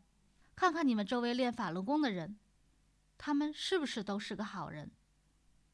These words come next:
如果这场不是因为江泽民个人的妒忌而一手发起的对法轮功的迫害，你们中有几个人会发自内心地说，“真善忍不好？”现在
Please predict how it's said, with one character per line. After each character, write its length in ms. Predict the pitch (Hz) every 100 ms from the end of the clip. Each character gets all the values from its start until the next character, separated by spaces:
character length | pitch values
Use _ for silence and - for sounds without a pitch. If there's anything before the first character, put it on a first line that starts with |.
| _ -
如 140 | 320
果 100 | 311
这 220 | 220 330
场 260 | 262 247 -
不 140 | 269
是 160 | 302 330
因 200 | 330 339
为 140 | 254
江 240 | 240 330 339
泽 140 | 269
民 240 | 262 208
个 180 | 208 240
人 160 | 196 170
的 120 | 185
妒 200 | - 240
忌 240 | 180 165 -
而 140 | 190
一 120 | 240 285
手 220 | - 170
发 260 | - 311
起 200 | 320 -
的 120 | 175 -
对 200 | 202 185
法 220 | 214 156
轮 140 | 190
功 140 | 185 196
的 80 |
迫 180 | 185 226
害， 280 | 196 196 - _ _ _ - _
你 80 | 254
们 180 | 285
中 240 | 269 359 339
有 140 | 254
几 200 | - 233
个 140 | - 254
人 240 | 208 165
会 180 | - 214
发 280 | 214 254 254
自 160 | 269
内 160 | 247 233
心 240 | - 302
地 100 | 285
说 340 | 202 214 190 - _
，“真 320 | - 302 320
善 400 | 311 - 320 277
忍 240 | 202 180 -
不 140 | - 339
好？” 360 | - - - _ _ _ _ _ _ _ _ _ _
现 260 | - 220
在 280 | 202 202 180